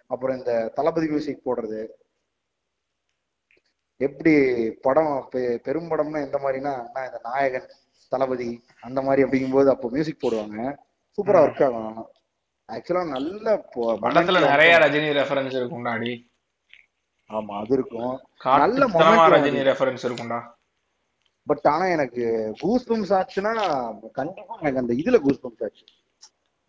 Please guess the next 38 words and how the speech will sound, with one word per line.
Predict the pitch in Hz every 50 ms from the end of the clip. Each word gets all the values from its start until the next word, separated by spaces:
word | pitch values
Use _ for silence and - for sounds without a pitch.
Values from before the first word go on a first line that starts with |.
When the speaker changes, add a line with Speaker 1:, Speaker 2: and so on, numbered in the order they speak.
| _ _ _
Speaker 1:
நீ | 160 165 175 185
யோசிச்சு | 226 254 247 - 233
பாருங்க, | 190 170 156 156 147 139 - -
சினிமாங்கிறவன் | 170 190 208 214 214 214 214 208 202 190 190 185 196 220 233 233 220 - - _ 143
பெருசா | 151 175 175 - - 226
உனக்கு | 208 196 185 160 147 -
தெரியாது, | 156 143 143 147 139 123 120 - -
பீட்சால | 175 208 190 - 180 190 190 196 185
வருவான் | 147 139 143 139 139 135 -
ஒரு | - 123 123 123
டைம், | - 135 135 131 135 - _ _ _ _ _ _ _
அவனை | _ 113 120 123 123
யாருக்குமே | 131 143 160 170 165 165 185 175
தெரியாது. | 156 143 135 123 120 113 113 117 135 147 - _ _ _ _ _
And | 147 151 170 165
சித்தார்த்தோட | 156 - 180 165 - 220 226 220 - 208 202 196 190
படங்கள் | - 180 185 185 185 185 185
வந்துட்டு | 185 190 196 - 247 220
ரொம்ப | 185 190 - 196
நார்மலா | 156 131 139 160 190 202 202 208 202
இருக்கும். | 185 165 143 127 120
அந்த | 120 139 151 151 - 170
படங்கள்ல | 185 196 196 190 190 190
எல்லாம் | 185 190 208 214
உனக்கு | 202 190 175 165 170 185
வந்துட்டு | 180 196 185 - _
கூஸ் | - 170 196 180 - 202
பம்ப்ஸ் | 196 180 - 180
ஆகுமான்னு | 175 175 175 175 170 165
கேட்டா | 160 165 - 165
ஆகாது. | 139 139 143 139 127 113 - - - _ _ _ _ _ _ 135
But | 127 - 139
ஆனா | 147 151 170 196 226 214 - -
ஜிகர் | - 143 147 190 196
தண்டால | 185 185 170 165 175 175
அந்த | 175 165 147
மேஜிக் | 131 127 131 131 131 127 127
நடக்கும். | 120 117 113 107 113 117